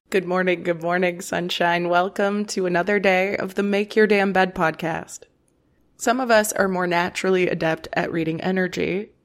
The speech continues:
If it came from trauma, I'm sorry. I understand. I'm here with you. But those of us who aren't as natural at it can study it and learn to read it like a language,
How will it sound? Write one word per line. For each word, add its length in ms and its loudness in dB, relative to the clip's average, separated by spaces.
If 180 -2
it 200 -2
came 180 -6
from 160 -10
trauma, 420 -6
I'm 100 -6
sorry. 640 -2
I 120 -6
understand. 600 -4
I'm 120 -2
here 240 -6
with 240 -4
you. 240 -8
But 440 2
those 260 -2
of 100 0
us 180 0
who 220 0
aren't 260 0
as 180 2
natural 560 0
at 160 4
it 220 0
can 520 -6
study 380 2
it 220 -6
and 240 0
learn 260 4
to 140 0
read 200 0
it 140 4
like 180 -2
a 60 -2
language, 720 -4